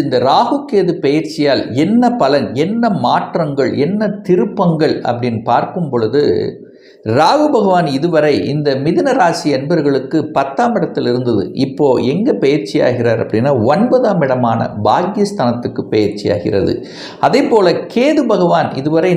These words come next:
நான்காம் இடமான சுகஸ்தானத்தில் இருந்தார். இப்போ மூன்றாம் இடம் என்று சொல்லக்கூடிய முயற்சி ஸ்தானத்துல வந்து பெயர்ச்சியாகிறது. So, இந்த பெயர்ச்சியினால என்ன தன்மை, என்ன நடக்கும் அப்படின்னு பார்க்கும் பொழுது, ராகு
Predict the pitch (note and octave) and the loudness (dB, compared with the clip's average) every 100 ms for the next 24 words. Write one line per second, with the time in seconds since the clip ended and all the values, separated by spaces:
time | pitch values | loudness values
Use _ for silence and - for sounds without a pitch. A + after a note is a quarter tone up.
0 | B2 B2+ E3+ C4 C#4 A#3 F#3 D#3+ D3 C#3+ | 2 2 2 2 2 2 0 0 -2 -4
1 | C3 - E3 A3 - E3+ C#3+ - A#2+ B2 | -4 -2 0 0 -2 -2 -2 0 0 0
2 | C3 E3 E3 D3 C3 A#2+ A2+ D#3 A#3 A#3+ | 2 0 0 -4 -2 -2 0 2 2 4
3 | A3+ G3 D3 C#3+ C3 B2+ - C3 B2 B2+ | 2 2 0 0 -2 -6 -4 0 0 0
4 | A#2 A#2+ D3 A#2 A#2 E3+ G#3 G#3+ G3+ G3 | -2 0 0 0 2 2 2 0 -2 -4
5 | - C#3 B2+ A#2+ A#2 A2+ G#2 G#2 G2 D3 | -2 0 0 0 -4 -4 -2 -2 -4 -6
6 | - A#2+ G2+ - - F#2+ G2 F#2+ G2 F2+ | -4 -2 -2 -2 -4 -2 -2 -2 -2 -2
7 | E2+ - - - - - - G#3+ G3 F3+ | -6 -12 -18 -16 -16 -4 4 4 6 2
8 | - G#3+ D#4 E4 - B3 A3+ G3+ A#2+ F3+ | 2 2 2 0 -2 -2 0 2 2 2
9 | G3 - - C3+ F3+ B3 C4+ B3 - D#3 | 0 -2 -6 -2 -2 -2 -4 -4 -4 -4
10 | D#3 E3+ D#3+ A#2 D3+ G#3 A#3 C#3+ C3 D3 | -2 0 0 0 -2 0 0 0 0 0
11 | F#3 - F3+ - B2 B2 A#2 G#2+ A2 - | -2 -2 -4 -4 -4 -4 -4 -2 -4 -4
12 | E3 A#2+ A#2 A#2+ C#3+ B2 C#3+ G3+ | -6 -2 -2 0 0 2 0 0